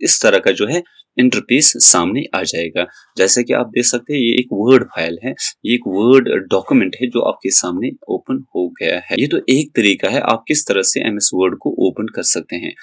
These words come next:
दूसरा तरीका मैं दिखाता हूँ। हमें यहाँ पे क्रॉस जो आपको तीन बटन्स दिखाई दे रहे हैं, माइनस दिखाई दे रहा होगा आपको जो, और यहाँ पे आपको रिस्टोर का बटन दिखाई दे रहा होगा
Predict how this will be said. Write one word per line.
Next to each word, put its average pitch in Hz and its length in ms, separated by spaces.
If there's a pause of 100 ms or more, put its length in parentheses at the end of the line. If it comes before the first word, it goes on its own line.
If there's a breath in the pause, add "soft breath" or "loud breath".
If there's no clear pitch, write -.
(240 loud breath)
दूसरा 139 260
तरीका 147 360
मैं 143 120
दिखाता 135 360
हूँ। 139 80
हमें 123 220
यहाँ 113 140
पे 107 140
क्रॉस 95 420
जो 101 80
आपको 98 220
तीन 139 320
बटन्स 104 340
दिखाई 92 280
दे 92 140
रहे 98 120
हैं, 127 140
माइनस 90 320
दिखाई 90 380
दे 87 160
रहा 87 120
होगा 90 280
आपको 135 380 (380 loud breath)
जो, 90 320
और 92 100
यहाँ 95 240
पे 95 80
आपको 92 360 (300 loud breath)
रिस्टोर - 440
का 101 60
बटन 95 260
दिखाई 98 320
दे 98 180
रहा 98 100
होगा 110 340